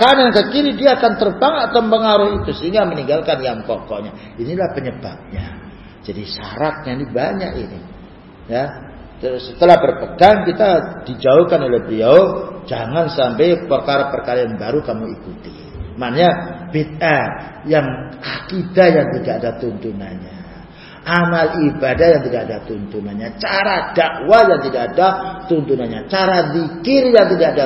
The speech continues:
tuntunannya, itu kamu jauhi. Kalau kamu ikut ke situ, jalan yang lurus kamu tinggalkan. Lalu beliau menjelaskan,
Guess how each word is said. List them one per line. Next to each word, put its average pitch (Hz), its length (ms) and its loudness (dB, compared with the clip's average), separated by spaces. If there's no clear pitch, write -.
tuntunannya, 117 880 -4
itu 135 320 -2
kamu 160 400 -4
jauhi. 117 720 -8
Kalau 208 240 4
kamu 220 320 2
ikut 226 240 6
ke 196 80 2
situ, 254 800 2
jalan 127 320 0
yang 139 160 -2
lurus 180 240 -2
kamu 143 240 -2
tinggalkan. 90 640 -14
Lalu 147 260 4
beliau 160 160 8
menjelaskan, 135 440 2